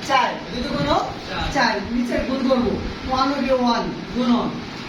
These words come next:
Speaker 1: root three, root three, দুইটা root three গুণ করলে একটা স্কয়ার হয়, রুট আর স্কয়ার কাটা, দুইটা root three, রুট আর স্কয়ার কাটা, তাহলে থাকে হলো শুধু থ্রি থাকে। তাহলে থ্রি,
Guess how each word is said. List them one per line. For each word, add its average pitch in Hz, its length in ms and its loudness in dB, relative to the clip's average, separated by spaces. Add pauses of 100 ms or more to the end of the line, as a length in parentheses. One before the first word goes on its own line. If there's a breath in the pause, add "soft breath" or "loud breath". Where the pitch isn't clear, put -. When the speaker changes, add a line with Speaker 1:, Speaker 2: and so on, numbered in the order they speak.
(140)
Speaker 1:
root 269 280 2
three, 311 180 2
root 269 240 0
three, 247 200 2
দুইটা 277 540 0
root 233 280 0
three 269 240 -2
গুণ 269 200 0
করলে 254 360 2 (420)
একটা 262 260 0
স্কয়ার 240 500 2
হয়, 202 240 0 (340)
রুট 269 340 0
আর 269 160 4
স্কয়ার 247 380 -2
কাটা, 247 360 0 (500)
দুইটা 254 380 2
root 240 240 -2
three, 202 200 2 (580)
রুট 247 280 2
আর 254 140 2
স্কয়ার 240 300 0
কাটা, 226 340 -2 (420)
তাহলে 240 220 2
থাকে 247 180 -2
হলো 262 280 2
শুধু 262 300 -4
থ্রি 240 300 0
থাকে। 214 280 -2 (500)
তাহলে 269 320 2
থ্রি, 247 540 0